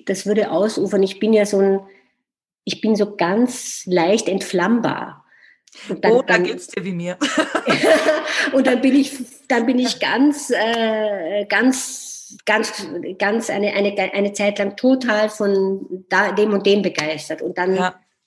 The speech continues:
Speaker 1: so, also Vorbilder, ich, ich, ich finde, ich hab schon ganz viele Köche, die ich wirklich bewundere, weil, weil ich, weil ich einfach weiß, was das für ein unfassbarer,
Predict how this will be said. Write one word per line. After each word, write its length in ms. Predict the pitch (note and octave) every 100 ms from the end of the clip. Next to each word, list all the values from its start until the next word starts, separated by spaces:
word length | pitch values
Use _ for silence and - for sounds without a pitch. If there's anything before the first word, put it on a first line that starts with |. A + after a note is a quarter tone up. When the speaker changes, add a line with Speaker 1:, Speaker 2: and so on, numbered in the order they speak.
| _ _ -
Speaker 1:
so, 220 | D#3+ D#3+ D#3+ - -
also 240 | F#3+ F#3+ - - - _ - _ _ _ _ _ _ _ _ _ -
Vorbilder, 880 | - A3+ B3 C4 B3 A#3+ A#3+ A#3+
ich, 180 | A#3+ A#3
ich, 280 | B3+ - -
ich 140 | A3+
finde, 240 | - B3+ A#3+
ich 380 | A3+ G#3+ - - _ _
hab 220 | G3 G#3+ - _ _ -
schon 640 | - - A3 A#3 A#3+ A#3
ganz 320 | F#3+ G#3+ A3+
viele 280 | - A3+ G#3+
Köche, 600 | G#3+ G#3 G#3+ A3 G3+ G3+ G3+ - _ _ _ _ _ _ _ -
die 120 | G#3+ G#3
ich 140 | -
wirklich 360 | G#3 G#3 G3 -
bewundere, 600 | F#3 F3 B3 A#3 F#3+ F3+
weil, 220 | F#3 F#3
weil 140 | F#3
ich, 200 | F#3 - F#3
weil 120 | F3+
ich 140 | -
einfach 340 | - E3+ E3+ F3
weiß, 260 | F#3 F#3
was 140 | F3 -
das 200 | F3+ -
für 100 | F3
ein 120 | F3+
unfassbarer, 960 | F#3+ F#3+ F3+ E3+ - E3+ E3 E3 E3+